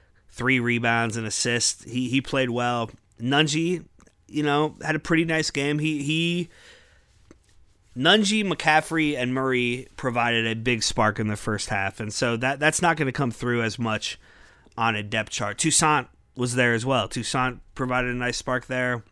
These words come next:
Again, he just ends with four points, and, uh, but, but six steals, an assist for him, just one turnover. And then everybody got in the game. You had, you know, Perkins and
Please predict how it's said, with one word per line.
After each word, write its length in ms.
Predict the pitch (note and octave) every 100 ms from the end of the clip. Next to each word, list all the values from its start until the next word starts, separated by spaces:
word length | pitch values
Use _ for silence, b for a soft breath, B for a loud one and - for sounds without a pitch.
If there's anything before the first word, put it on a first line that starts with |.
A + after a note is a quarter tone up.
| _ B B
Again, 240 | - B2 B2
he 140 | B2+
just 180 | A#2 A2+
ends 220 | B2+ A#2
with 120 | A2+ -
four 220 | B2+ A#2+
points, 480 | - A#2 A2+ A2 B2+
and, 220 | A2 G#2 b b b b -
uh, 220 | G2+ G2+
but, 200 | A2+ A2 -
but 240 | A#2 G#2+
six 400 | - - E3+ -
steals, 680 | - - C#3 D3 D3+ D#3 - - b b b _ _ _ _ _ _ _ _ _ - _
an 120 | A2
assist 400 | G#2+ - D3+ -
for 120 | C#3+
him, 460 | C3+ C3+ C3+ C#3 C#3 - b b b b b b b b b
just 200 | - A2+
one 240 | A#2+ B2 C3
turnover. 680 | C3+ B2+ B2+ B2+ C3 B2 A2+ b b _ B B B B -
And 100 | D#3
then 120 | E3
everybody 400 | D#3+ F3+ F3 F3
got 200 | E3+ E3+
in 60 |
the 60 | D#3+
game. 360 | D3 D#3 B2 G#2+
You 80 |
had, 240 | G#2+ A2 A#2 - - _ _ b b b b - -
you 100 | G#2
know, 280 | A2 B2+ B2+ - - -
Perkins 720 | - D#3+ D3+ C#3 A#2 A2 A2
and 360 | A#2 A#2 A#2